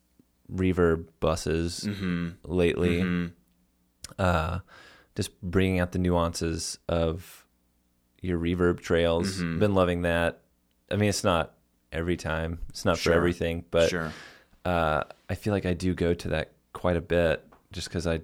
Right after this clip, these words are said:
Speaker 1: dig the sound of it. Um, yeah, I don't know. There's, there's random stuff. There's, like, there's a technique that I've been really digging on, on,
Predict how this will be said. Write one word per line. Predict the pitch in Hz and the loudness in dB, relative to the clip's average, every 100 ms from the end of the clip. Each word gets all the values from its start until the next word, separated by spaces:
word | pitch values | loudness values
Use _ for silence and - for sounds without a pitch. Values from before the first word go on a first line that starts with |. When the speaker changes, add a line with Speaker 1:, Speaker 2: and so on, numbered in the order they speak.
| - _ | -10 _
Speaker 1:
dig | 87 - | -6 -4
the | 78 | -4
sound | 80 87 82 | -2 0 -2
of | 80 | -2
it. | 80 - - - | -4 -6 -12 -2
Um, | 87 82 80 82 - _ _ _ _ _ _ _ _ _ _ _ _ - - - 170 | 0 0 -2 -8 -12 _ _ _ _ _ _ _ _ _ _ _ _ -20 -20 -2 6
yeah, | |
I | 208 | 10
don't | 185 | 10
know. | 101 92 - _ _ - | 10 6 -4 _ _ 2
There's, | 131 127 - - | 2 2 -8 -2
there's | 123 104 | -2 2
random | 110 107 95 | 2 2 0
stuff. | - 101 104 - - | 4 6 6 0 -6
There's, | - 101 92 | 0 2 4
like, | 101 92 - - - _ _ _ _ _ _ _ _ _ _ _ _ | 4 4 0 -12 -20 _ _ _ _ _ _ _ _ _ _ _ _
there's | 104 101 | 0 0
a | |
technique | - 117 - 95 92 - | 0 -2 0 0 -2 0
that | 101 95 | 2 4
I've | 92 | 4
been | 92 92 | 2 2
really | 90 87 | 2 2
digging | 85 87 87 | 0 -2 -2
on, | 85 85 85 - _ - | -2 -2 -6 -10 _ -6
on, | 80 82 80 - | -4 -2 -4 -8